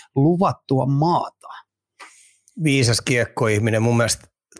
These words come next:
Speaker 2: tosi hyvä kutitus Nashvilltä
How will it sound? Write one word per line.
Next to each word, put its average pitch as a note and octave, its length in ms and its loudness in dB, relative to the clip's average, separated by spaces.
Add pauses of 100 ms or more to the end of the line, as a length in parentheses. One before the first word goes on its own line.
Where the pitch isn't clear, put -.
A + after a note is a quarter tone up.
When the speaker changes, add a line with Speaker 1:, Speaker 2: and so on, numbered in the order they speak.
(100)
Speaker 2:
tosi A#2+ 320 0
hyvä G#2+ 220 0
kutitus G#2 640 -4 (880)
Nashvilltä B2 720 -2